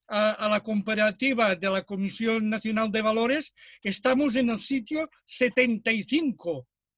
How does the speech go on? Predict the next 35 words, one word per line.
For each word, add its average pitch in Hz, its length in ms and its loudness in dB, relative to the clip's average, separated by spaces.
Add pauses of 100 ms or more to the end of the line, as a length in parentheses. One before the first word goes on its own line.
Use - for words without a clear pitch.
(760)
Cuando 214 420 0
durante 208 400 -2
años 247 360 2
habíamos 233 380 0
estado 233 760 0
en 214 200 -4
segundo 226 380 -4
y 240 80 -6
tercer 202 340 -8
lugar. 190 400 -6
O - 720 -20
sea, 196 300 0 (380)
ya 196 140 0
sé 254 260 0
que 190 260 2
aquí 175 240 -2
hay 202 80 0
picaresca, 220 760 2
que 196 200 0
hay, 180 320 -2 (360)
eh, 202 200 -6
todo 202 240 -2
lo 196 180 -4
que 185 580 2
hacen 190 320 -4
de 190 140 -2
las 190 160 -2
ofertas 220 520 -2
y 202 80 -6
tal, 214 240 0 (380)
pero 170 360 0
es - 240 -8
que 202 100 -8
es 175 100 -4
indefensable. 208 840 -4